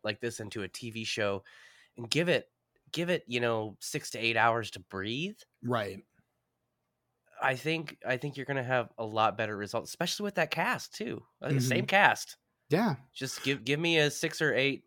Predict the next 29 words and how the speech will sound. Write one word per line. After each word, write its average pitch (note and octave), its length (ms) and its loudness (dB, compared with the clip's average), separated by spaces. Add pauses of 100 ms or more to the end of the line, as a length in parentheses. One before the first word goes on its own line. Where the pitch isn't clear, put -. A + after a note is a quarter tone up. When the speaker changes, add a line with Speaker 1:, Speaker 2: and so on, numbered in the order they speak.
(120)
Speaker 1:
episode C#3+ 680 0
series C3+ 500 -4
of A2 60 -12
forty-five C3 420 0
minute C3+ 180 -2
episodes, E2+ 500 -6
and F2+ 360 -10
I'm A#2+ 260 -4 (120)
way G2+ 360 -2
into F2+ 220 -12
that. D2 240 -12 (200)
Speaker 2:
And D#3+ 120 2
I E3 60 2
think G#3+ 220 2
even F3+ 280 4
a D3 80 2
year B2+ 320 2
or D#3 80 4
two C#3 200 2
later, A#2 340 2
that B2 200 0
probably B2 300 0
would A#2+ 180 2
have G#2 100 -2
been A#2 140 -2
a A2 60 -2
more A2+ 180 -2
feasible A2 500 -4
approach. A#2 720 -6